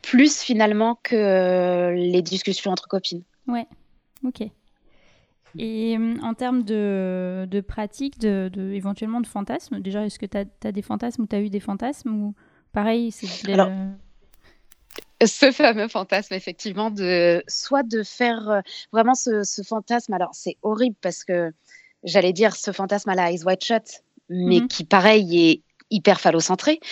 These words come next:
Speaker 1: Mais donc, du coup, moi, j'en avais une vision où, en fait, j'en avais récupéré tous ces codes très mystérieux,
Speaker 2: Ouais.
Speaker 1: très voluptueux, avec tout, tout ce, ce velours, euh, voilà, toutes ces matières et ces ambiances. Et donc, euh, ouais, ce fantasme de faire l'amour devant des gens qui me regardent
Speaker 2: Mhm.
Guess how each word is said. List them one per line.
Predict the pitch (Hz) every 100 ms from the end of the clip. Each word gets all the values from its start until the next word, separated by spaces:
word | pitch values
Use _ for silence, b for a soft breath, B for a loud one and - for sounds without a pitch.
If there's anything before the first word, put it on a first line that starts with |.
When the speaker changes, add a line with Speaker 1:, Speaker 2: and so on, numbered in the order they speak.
| B B B B B
Speaker 1:
Mais | 180 208
donc, | 208 185
du | 202
coup, | 277
moi, | 247
j'en | 220 214
avais | 202
une | 220 202
vision | 202 202 254
où, | 269 202
en |
fait, | 190 226 202
j'en | 202 202
avais | 190
récupéré | 202 208 208 226 220
tous | 226 247
ces | - 240
codes | - 233 202 185
très | - 208 202 202 196 185
mystérieux, | 202 - - 202 202 214 220 220
Speaker 2:
Ouais. | 220
Speaker 1:
très | - 208 185
voluptueux, | 156 190 190 - - 208 196
avec | 214 -
tout, | - 190 B B B
tout | -
ce, | - 196 B B
ce | -
velours, | 190 180 190 202 208 214 214 208 190
euh, | 180
voilà, | 190 196
toutes | - -
ces | - 202
matières | 196 190 226 214
et | 190
ces | - 185 170
ambiances. | 185 175 214 277 - 190 - B B B -
Et | 170
donc, | 165 214 233 -
euh, | 185
ouais, | 175 214 240
ce | -
fantasme | 190 202 190 226 220 202 190
de | 165 185 185 185 180
faire | - 240 220
l'amour | 214 214 226 208
devant | 196 196 202
des | 196
gens | 175 220
qui | 220 226
me | 185
regardent | 185 180 214 240 247
Speaker 2:
Mhm. | 185